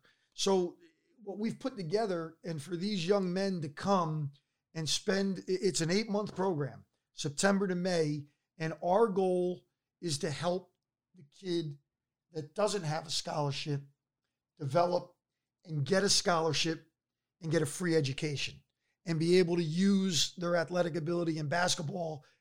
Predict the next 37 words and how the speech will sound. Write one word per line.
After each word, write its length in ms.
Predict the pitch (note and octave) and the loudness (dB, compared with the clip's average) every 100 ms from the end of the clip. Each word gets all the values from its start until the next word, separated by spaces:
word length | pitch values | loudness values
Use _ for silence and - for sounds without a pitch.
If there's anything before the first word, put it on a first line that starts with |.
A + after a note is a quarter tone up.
| _ | _
as 160 | F3+ D3 | -4 0
the 80 | D3 | 0
vehicle 720 | C3 G#3+ G3+ E3 E3 D#3 D3 _ _ _ _ _ _ | 2 6 6 6 2 0 -2 _ _ _ _ _ _
to 100 | - | -4
getting 380 | D3 F3+ F3 E3 | 0 2 2 0
an 60 | E3 | -4
education. 680 | D#3+ D3 C#3+ C#3 C3+ - - _ _ _ | -4 -6 -4 -6 -6 -10 -20 _ _ _
So 520 | - F3+ E3 D#3+ D3+ - _ _ | -2 2 2 2 -2 -8 _ _
we're 100 | E3 | -2
not 160 | F3 F#3 | 0 4
looking 260 | G3+ G3 | 4 2
for 160 | D#3+ G3 | 2 0
the 80 | F3 | 2
guy 380 | F3 F3+ F3+ | 4 4 4
that, 180 | E3 D#3+ D3 _ _ _ _ _ | 2 -4 -8 _ _ _ _ _
you 100 | E3+ | -6
know, 240 | D3+ C#3+ - - | -4 -4 -8 -10
is 160 | C#3+ | -8
gonna 260 | B2+ F#3 E3+ | 0 0 4
go 180 | D#3 F3 | 4 4
to 60 | |
Villanova. 580 | D3 E3 D#3+ D#3 C3 A2 _ _ _ _ _ | 2 0 0 0 -2 -8 _ _ _ _ _
We're 120 | D3 | -8
looking 280 | D#3+ F3 F#3 | -4 -2 -4
for 140 | D#3 F#3 | -6 -2
that 240 | F3+ E3+ | -2 0
guy. 400 | F3+ F3+ F3+ F3+ - _ _ _ _ _ | 0 0 0 -2 -8 _ _ _ _ _
I, 60 | F3 E3+ - | -12 -8 -6
I 40 | |
give 200 | D3 F3+ | -2 0
you 80 | E3+ | 0
a 20 | |
great 260 | D3 F#3+ F3 | 0 -2 -2
example. 560 | C#3+ E3+ F3 C#3 B2+ _ _ _ _ _ E3+ | -2 -2 -4 -6 -16 _ _ _ _ _ -16
Uh, 200 | E3+ E3 | -14 -8
my 180 | E3 E3+ | -4 0
nephew. 360 | F3+ D3+ A#2 | 0 0 -10